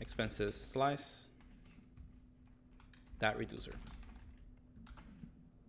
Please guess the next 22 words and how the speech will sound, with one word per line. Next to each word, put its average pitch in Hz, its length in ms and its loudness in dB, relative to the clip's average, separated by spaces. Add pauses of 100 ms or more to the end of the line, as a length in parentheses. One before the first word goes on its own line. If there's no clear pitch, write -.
(120)
We 131 100 12
finished 123 380 10
writing 117 220 12
our 110 80 8
slice, 170 280 12
so 110 140 8
now 107 340 10
let's 110 280 6
make 113 140 8
sure 107 300 10
we 107 200 8
integrate 107 420 10
it 110 80 6
properly 151 420 10
and 110 200 4
test 110 280 6
it 113 120 6
and 104 140 2
make - 140 -2
sure - 160 -2
it - 120 0
works. - 360 -4